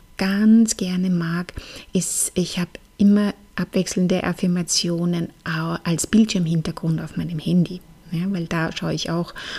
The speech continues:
mm, regelmäßig drauf und werde immer wieder dran erinnert.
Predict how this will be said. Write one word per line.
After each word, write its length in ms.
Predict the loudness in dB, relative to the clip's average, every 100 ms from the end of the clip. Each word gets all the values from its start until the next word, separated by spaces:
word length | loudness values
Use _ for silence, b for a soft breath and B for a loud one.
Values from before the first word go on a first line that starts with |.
| B 0
mm, 320 | 6 8 8
regelmäßig 600 | 8 8 6 4 2 0
drauf 440 | -4 -2 0 0 0
und 260 | 0 0
werde 220 | -2 -4 -2
immer 220 | 0 0
wieder 180 | -2 -4
dran 260 | -8 -8 -8
erinnert. 440 | -8 -6 -8 -8